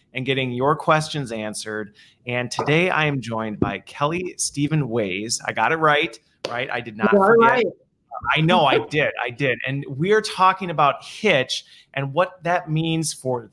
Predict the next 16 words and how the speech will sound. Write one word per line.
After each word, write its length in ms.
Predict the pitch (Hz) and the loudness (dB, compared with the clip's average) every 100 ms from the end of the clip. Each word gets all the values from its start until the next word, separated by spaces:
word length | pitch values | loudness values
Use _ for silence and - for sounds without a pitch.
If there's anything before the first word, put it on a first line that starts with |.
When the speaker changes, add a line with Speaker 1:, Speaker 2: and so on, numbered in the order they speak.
| - | -12
Speaker 1:
this 160 | 110 | -10
whole 320 | - - 196 | -4 4 6
skill 560 | 196 - - - 190 185 | 6 2 -2 2 4 4
journey 380 | 151 139 127 127 | 4 2 2 0
that 160 | 120 | -2
we've 180 | 117 120 | -2 -2
been 160 | 131 131 | 0 2
on, 320 | 113 113 113 | 4 4 2
that 280 | 110 107 - | 0 -4 -4
so 200 | - 151 | -2 0
many 260 | 143 139 135 | 0 0 0
of 80 | 113 | -2
us 140 | 110 | -4
have 140 | - 101 | -6 -4
been 180 | 117 104 | -2 0
on, 320 | 101 101 | 0 0